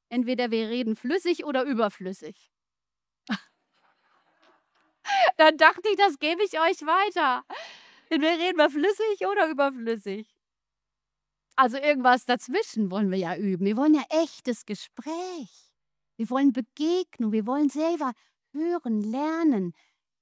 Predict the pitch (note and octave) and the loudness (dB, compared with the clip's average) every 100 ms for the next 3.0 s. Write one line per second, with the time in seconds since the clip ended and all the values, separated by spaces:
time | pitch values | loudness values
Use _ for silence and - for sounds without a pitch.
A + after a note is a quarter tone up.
0 | B3+ A3 C#4 D4+ D4 C#4 - D4+ F#4 - | -4 -2 2 4 4 2 0 2 2 -4
1 | C#4 C#4+ B3 G#3 G#3 A3+ G#3+ B3 C#4+ C4 | -10 -4 -2 -2 -4 -6 -4 -2 -2 -2
2 | A#3+ - C#4 D#4+ E4 G#3+ F#3 F3 E3+ F3 | -10 -12 -6 -4 -4 -6 -8 -8 -8 -8